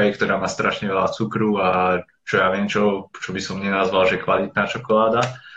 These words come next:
ale za nejakú kvalitnú, že osemdesiatdeväť percent, deväťdesiat percent a podobnú a to, to by mohol byť prvý krok, hej, pre niekoho, pre niekoho možno niečo iné.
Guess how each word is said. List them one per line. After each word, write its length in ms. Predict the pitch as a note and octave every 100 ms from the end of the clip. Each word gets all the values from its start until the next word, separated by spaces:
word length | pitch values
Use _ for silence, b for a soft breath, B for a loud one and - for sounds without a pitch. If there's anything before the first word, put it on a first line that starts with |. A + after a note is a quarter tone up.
| B
ale 120 | - G2+
za 80 | A#2+
nejakú 320 | A#2 - -
kvalitnú, 560 | A#2 A2+ A2 G#2+ G2+
že 80 | F#2+
osemdesiatdeväť 880 | F#2+ G#2 G#2 G2+ - G2 G2+ G#2 -
percent, 640 | - G#2 - G#2 - F#2
deväťdesiat 560 | G#2+ G#2 G2+ G2 G#2 -
percent 400 | G#2 F#2+ - F#2+ - G#2
a 200 | G2 F#2
podobnú 560 | A2+ A#2 A2+ A2 G#2+ F#2+
a 240 | F#2 - B B B B B B B -
to, 160 | A#2 A#2
to 160 | B2
by 80 | A#2+
mohol 240 | A2+ A2
byť 160 | G#2 -
prvý 320 | - F#2+ F#2
krok, 240 | F#2+ F2+ F2+
hej, 160 | F#2+
pre 160 | F#2 F#2
niekoho, 560 | F#2 F2+ F2+ F#2 F#2 _ _
pre 240 | - G#2
niekoho 560 | G#2+ G#2+ G2+ G2 F#2+ F#2
možno 240 | F#2+ G2+ G2
niečo 240 | F#2+ - F2+
iné. 160 | F2+